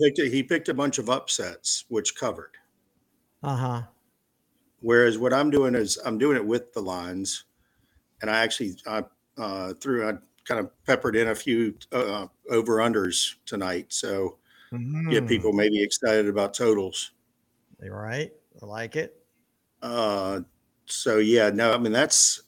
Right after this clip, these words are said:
Speaker 1: and I'll go back and I'll text that to you, Mad Dog. It, uh, yeah, it's some guy won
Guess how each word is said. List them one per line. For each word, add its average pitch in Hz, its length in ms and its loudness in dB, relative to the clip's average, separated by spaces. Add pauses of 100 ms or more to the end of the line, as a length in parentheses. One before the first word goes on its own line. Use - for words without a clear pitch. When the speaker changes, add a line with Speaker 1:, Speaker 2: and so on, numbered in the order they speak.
Speaker 1:
and 113 100 -4
I'll 156 120 2
go 151 140 2
back 107 260 0
and 104 200 -6
I'll 120 300 -2
text - 280 -2
that 98 200 -10
to 117 120 -8
you, 95 200 -2 (520)
Mad 107 200 -4
Dog. 101 240 4
It, 104 200 -2
uh, 104 320 0 (880)
yeah, 107 180 2
it's 107 280 2 (260)
some 147 140 0
guy 135 180 4
won 107 420 -2